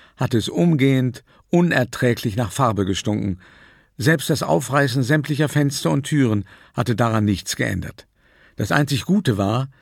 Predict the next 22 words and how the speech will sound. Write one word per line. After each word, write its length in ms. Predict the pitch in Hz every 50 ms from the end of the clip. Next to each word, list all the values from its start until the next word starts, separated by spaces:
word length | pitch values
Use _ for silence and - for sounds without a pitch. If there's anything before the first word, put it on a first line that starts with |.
| _ _ _
dass 160 | - 120 -
der 140 | - 123 101
Gestank 480 | 104 107 - - - 151 160 156 -
der 140 | - 120 110
Farben 420 | 95 - 113 127 127 131 139 131 120
und 120 | 107 92
Lösungsmittel 760 | 98 110 113 110 110 117 117 - - 131 127 113 139 135 131 - - - - - - - _ _
den 140 | - 113 104
scheußlichen 600 | - - 147 156 160 139 - - 143 117 123 123
Grundgeruch 800 | 101 117 110 156 196 202 180 - - 117 104 90 98 98 82 -
des 200 | - 104 95 -
Gebäudes, 640 | - 104 87 98 104 107 107 110 123 107 - - - _ _ _ _ _
der 100 | - 110
Dupin 380 | 101 107 101 - 127 127 131 127
seit 260 | 101 127 127 123 120
seinem 200 | 123 117 113 -
ersten 320 | - 139 131 127 - 135
Arbeitstag 640 | 135 123 123 120 120 120 110 - - 135 120 113 107
in 100 | 117 117
den 180 | 107 101 101 92
Wahnsinn 420 | 113 120 123 123 107 117 120 113
trieb, 360 | - - 120 117 117 107 -